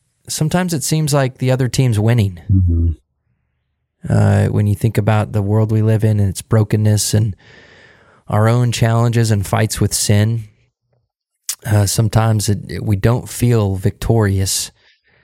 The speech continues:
Speaker 1: Uh, but the reality is, and what this passage reminds us of, is that, yeah, even though it doesn't always seem like he is the king, he is the king.
Speaker 2: Mm-hmm.
Speaker 1: And he has won.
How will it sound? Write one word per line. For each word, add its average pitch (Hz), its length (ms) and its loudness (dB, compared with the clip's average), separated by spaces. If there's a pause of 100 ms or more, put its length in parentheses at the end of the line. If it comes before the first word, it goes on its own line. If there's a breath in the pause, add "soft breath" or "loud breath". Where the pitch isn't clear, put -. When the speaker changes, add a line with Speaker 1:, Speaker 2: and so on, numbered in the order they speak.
(380 soft breath)
Speaker 1:
Uh, 101 240 0
but 98 200 0
the 101 80 2
reality 104 560 2
is, 101 180 0
and 104 100 2
what 101 120 0
this 104 120 0
passage 101 440 -2
reminds 101 420 2
us 98 160 0
of, 95 460 2
is 95 220 0
that, 98 220 2 (680 loud breath)
yeah, 104 260 0
even 131 420 0
though 123 200 2
it 113 160 0
doesn't 110 300 0
always 104 420 0
seem 95 720 2 (680)
like 107 180 2
he 101 200 2
is 101 180 2
the 107 100 0
king, 95 340 0
he 104 180 -2 (180)
is 95 260 2
the - 100 -4
king. 110 420 0
Speaker 2:
Mm-hmm. 90 340 2 (1120)
Speaker 1:
And 101 160 4
he 101 160 0
has 104 400 0
won. 101 560 0